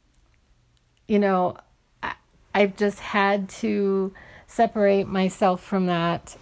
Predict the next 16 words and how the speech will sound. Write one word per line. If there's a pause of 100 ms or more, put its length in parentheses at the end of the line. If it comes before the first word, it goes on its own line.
and (520)
in
my
own, (2250)
I've, (200)
I've
shared
quite
a
bit
about
this
idea
about
truth.
Like,